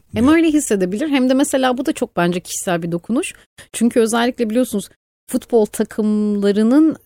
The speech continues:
Speaker 1: taraftarlarının psikolojisi çok daha farklı bir psikoloji. Yani onlar hani böyle o adrenalini üst seviyede yaşıyorlar.
Speaker 2: Tabii.
Speaker 1: Stada gittiklerinde falan yani o oradaki psikoloji tamamen böyle.
Speaker 2: İşte o duyguyla kendini
Speaker 1: Evet.
Speaker 2: eşleştirip markasını
Speaker 1: Aynen
Speaker 2: o duygunun
Speaker 1: öyle.
Speaker 2: içine yerleştiriyor.
Speaker 1: Özdeşim kurduğunda ve hani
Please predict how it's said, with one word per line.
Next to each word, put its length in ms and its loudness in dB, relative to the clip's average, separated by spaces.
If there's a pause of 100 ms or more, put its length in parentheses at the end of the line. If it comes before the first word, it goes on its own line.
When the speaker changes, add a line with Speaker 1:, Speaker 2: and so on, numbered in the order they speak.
(100)
Speaker 1:
taraftarlarının 840 2
psikolojisi 480 -4
çok 220 -8
daha 100 2
farklı 400 -2
bir 60 -4
psikoloji. 560 -8
Yani 240 0
onlar 340 0
hani 200 0
böyle 320 0
o 260 -6 (380)
adrenalini 540 2
üst 280 -2
seviyede 380 4
yaşıyorlar. 580 0
Speaker 2:
Tabii. 220 -6 (180)
Speaker 1:
Stada 340 0
gittiklerinde 680 -2
falan 240 -2
yani 280 0
o 260 0
oradaki 280 0
psikoloji 440 -6
tamamen 720 -2
böyle. 220 2
Speaker 2:
İşte 200 2
o 120 2
duyguyla 400 4
kendini 340 2
Speaker 1:
Evet. 160 6
Speaker 2:
eşleştirip 440 0
markasını 440 0
Speaker 1:
Aynen 180 4
Speaker 2:
o 40 4
duygunun 180 2
Speaker 1:
öyle. 160 2
Speaker 2:
içine 260 -4
yerleştiriyor. 500 2
Speaker 1:
Özdeşim 380 -2
kurduğunda 880 0
ve 140 6
hani 340 0